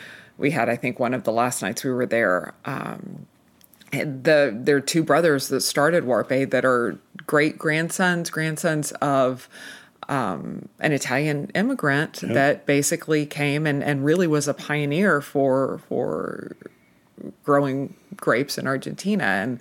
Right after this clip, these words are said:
Speaker 1: and their whole goal is to continue kind of his legacy of,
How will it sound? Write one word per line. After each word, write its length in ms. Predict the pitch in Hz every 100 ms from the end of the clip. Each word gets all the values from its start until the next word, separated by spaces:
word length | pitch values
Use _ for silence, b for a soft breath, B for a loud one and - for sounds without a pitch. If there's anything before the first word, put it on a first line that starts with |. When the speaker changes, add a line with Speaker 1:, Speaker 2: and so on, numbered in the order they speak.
| B B B
Speaker 1:
and 380 | - 139 131 120
their 260 | 143 143 147
whole 300 | 156 143 139
goal 360 | 147 156 165
is 160 | 117 135
to 60 | -
continue 440 | 139 - 143 143
kind 180 | 139 131
of 80 | 127
his 240 | 135 139
legacy 560 | 139 135 175 - 90 95
of, 280 | 117 120